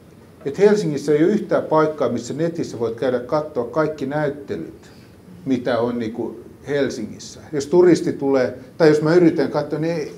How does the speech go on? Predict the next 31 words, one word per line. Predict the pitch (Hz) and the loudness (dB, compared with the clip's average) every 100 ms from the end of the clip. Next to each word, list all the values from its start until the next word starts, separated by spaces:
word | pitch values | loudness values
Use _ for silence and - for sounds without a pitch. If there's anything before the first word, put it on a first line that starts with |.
| 135 | -16
se, | 143 165 | -10 -6
se | 175 | 0
on | 139 | 2
hirveän | 175 202 143 | 4 4 4
vaikea | 151 160 - 117 | 4 2 0 -2
tie-, | 156 151 147 147 | 2 4 4 -2
silleen | 139 - 131 165 151 123 - - - | -6 -8 -4 0 2 2 -2 -10 -12
käydä | - 151 143 | 4 4 4
helposti | 185 175 139 - 135 | 2 0 0 -4 -4
katsomassa, | 175 170 175 131 120 135 | 0 0 0 -4 -4 -4
mitä | 165 160 - | -4 -2 -4
kaikkea | - 123 - 131 | 0 0 0 -4
täällä | - 120 120 | -2 -2 0
on. | 127 110 90 - - - - - - - - - - - - | 0 -2 -6 -14 -20 -20 -20 -20 -20 -20 -20 -20 -20 -14 4
Puhumattakaan | 165 208 185 151 - 120 147 127 | 6 6 4 2 0 -4 0 0
sitten, | - 175 - 147 | -2 -6 -4 -4
että, | - | -2
että | 165 - | -6 -4
olisi, | 127 - | -6 -4
olisi | 139 | -6
tämmöinen | - 147 156 | -6 -8 -4
valtakunnallinen. | 170 196 156 - 107 101 92 80 85 82 - - - - | 0 2 2 -4 -10 -12 -12 -14 -14 -16 -18 -20 -20 -10
Et, | 127 | -4
et | 135 127 | -2 0
voisit, | 160 143 139 - | 2 2 0 -8
niin | 156 147 | -10 -4
kuin, | 156 | -4
että | 180 | 0
olisi | 175 175 | -2 2
semmoinen | 202 196 156 135 | 0 2 -2 -4
sivu, | - 196 160 127 | -4 -2 0 -2